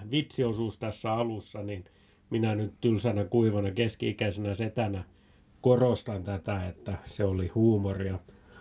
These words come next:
Mut sehän on ihan fakta, että jotain on tulossa. Aikataulut voi olla epäselvät, mut jotain on tulossa, niin spekuloidaan vähän sitä.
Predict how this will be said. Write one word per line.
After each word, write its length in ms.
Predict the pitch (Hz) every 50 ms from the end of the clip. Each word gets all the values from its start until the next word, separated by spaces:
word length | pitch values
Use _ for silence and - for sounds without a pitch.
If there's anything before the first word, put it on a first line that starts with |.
| - - - - -
Mut 180 | 139 143 135 -
sehän 480 | 185 202 180 220 202 156 147 135 117 -
on 240 | - 139 147 147 147
ihan 240 | 156 147 165 143 127
fakta, 480 | - 180 175 - - - 131 123 117
että 220 | 113 107 - - 117
jotain 440 | 127 156 170 165 165 143 120 110
on 140 | 107 107 101
tulossa. 540 | - 135 135 135 117 101 - - - - - - - - -
Aikataulut 600 | 143 175 190 - 160 135 131 120 117 110 104 -
voi 140 | - 120 120
olla 180 | 120 120 127 139
epäselvät, 560 | 143 - 131 113 107 117 117 110 107 104 -
mut 200 | 123 117 117 -
jotain 380 | 190 208 208 220 202 165 139 135
on 120 | 127 117
tulossa, 460 | - 165 160 147 131 117 - - 135
niin 140 | 120 120 120
spekuloidaan 640 | 123 - 220 233 - 180 139 120 120 117 123 123 117
vähän 240 | 131 123 127 123 110
sitä. 360 | - 143 - - 127 110